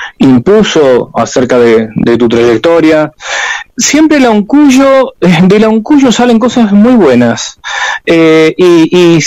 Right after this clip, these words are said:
y, y además la Uncuyo se nutre evidentemente de personas muy buenas y, y bien formadas, como el caso de, de Romina, que estuvo con nosotros antes,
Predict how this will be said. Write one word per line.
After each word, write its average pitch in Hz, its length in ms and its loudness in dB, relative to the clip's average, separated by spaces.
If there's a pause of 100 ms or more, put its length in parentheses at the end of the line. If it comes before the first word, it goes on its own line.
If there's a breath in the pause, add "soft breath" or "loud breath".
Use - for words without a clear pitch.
y, 190 60 0
y 170 280 2
además 185 520 -2
la 190 100 0
Uncuyo 233 400 0
se 185 200 -2
nutre 196 560 0
evidentemente 190 640 0
de 165 120 2
personas 143 1000 -4
muy 139 340 2
buenas 156 480 0
y, 131 180 -2
y 139 140 0
bien 139 240 0
formadas, 156 640 -2
como 131 400 -2 (360 loud breath)
el 131 140 -2
caso 139 300 -4
de, 127 140 0
de 127 120 -2
Romina, 156 520 -2
que 123 80 -8
estuvo 147 260 -2
con 135 100 0
nosotros 135 400 -2
antes, 175 420 -2